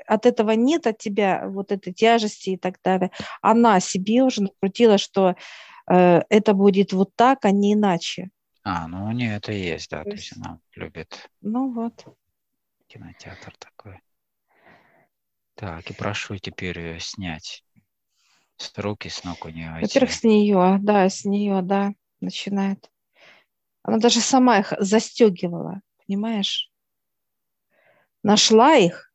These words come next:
Speaker 1: где-то в вещах и одела.
Speaker 2: Но она не хочет принимать то, что, э, во мне что-то может поменяться. То есть она запомнила вот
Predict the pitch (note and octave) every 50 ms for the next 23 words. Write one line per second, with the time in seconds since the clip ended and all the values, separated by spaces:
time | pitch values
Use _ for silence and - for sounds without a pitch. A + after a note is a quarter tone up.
0 | _ _ _ _ _ _ _ _ _ _ _ - B3+ G#3 - G#3 F#3+ - G3 F#3+
1 | G3 G3+ - - - G3 F3 E3+ - _ _ _ _ _ _ _ _ _ _ _
2 | _ _ F#3+ G#3 A#3 B3+ A#3+ - A#3+ A3+ G3+ F#3+ G#3 A#3 - _ _ _ _ _
3 | _ _ _ _ _ _ _ _ _ _ _ _ _ _ _ _ _ _ _ _
4 | _ _ _ _ _ _ _ _ _ _ _ _ _ _ _ _ _ _ _ _
5 | _ _ _ _ _ _ - A2 G#2 G2+ G2 G2 G2+ A2+ B2 C#3+ - - D#3 -
6 | - A2+ - _ _ _ _ _ _ - G#2+ G#2 G2+ G#2+ G#2+ G#2+ A2 A#2+ B2+ B2+
7 | B2 - - - - A#2+ B2 C3 B2+ A#2+ - - - - G#2+ G2+ G2+ G2 F#2 F#2
8 | F2+ F2+ F2 E2+ E2+ - - F#2+ F2+ F2 F2+ F2 F2 E2+ E2+ E2+ E2 E2 E2 F2
9 | F#2 F#2 F#2+ F#2+ G2 F#2+ - - G2 - F2+ F2+ F2 - - - - F#2+ F#2 F#2+
10 | G2 G2 F2+ E2 - - - - - F2+ D#2 - - - A#2+ C#3+ D3 C3+ A#2+ F#2+
11 | F2 F2 G#2+ G#2 - - D#3 E3 D#3+ D3 A#2 F#2 E2+ E2 D#2 F2 E2+